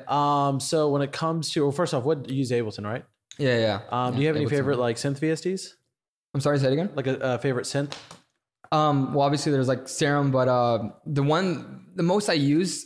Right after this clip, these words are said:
Speaker 2: actually is Operator. So Ableton's built-in synth Operator.
Speaker 1: Oh, word.
Speaker 2: Just because it's, I feel like it's, it's built in and it's, like, always, like, it's, it's small. You know, I, I like just compactness, you know, and, uh,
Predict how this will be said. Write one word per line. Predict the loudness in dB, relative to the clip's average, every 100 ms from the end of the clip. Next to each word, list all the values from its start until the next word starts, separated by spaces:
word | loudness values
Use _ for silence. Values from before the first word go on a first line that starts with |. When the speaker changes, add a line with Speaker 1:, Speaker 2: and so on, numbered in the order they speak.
| -6
Speaker 2:
actually | -4 -2 0 0 0
is | -2 0
Operator. | -2 0 0 0 -4 -4
So | 0
Ableton's | 2 2 0
built-in | 0 -2 -2
synth | -4 -4 -2
Operator. | -2 0 2 0 -2 -8 -10
Speaker 1:
Oh, | -6
word. | -6 -4
Speaker 2:
Just | -4 -2
because | -2 0
it's, | -2 -4 -12 -18 _ -12
I | -6 -4
feel | -2 0
like | 2 0 -4
it's, | -4
it's | -4 -2
built | -2 0 0
in | 0
and | 0
it's, | 0
like, | -2 -2 0
always, | 0 0
like, | -2 -4
it's, | -8 -12 -12
it's | -12
small. | -6 -4 -4 -6 -18 _
You | -2
know, | 0
I, | 0
I | 0 0
like | 2 0
just | -4 -4
compactness, | -4 -2 -4 -4 -4 -6 -6
you | -4
know, | -2 -2
and, | -2 0
uh, | 0 0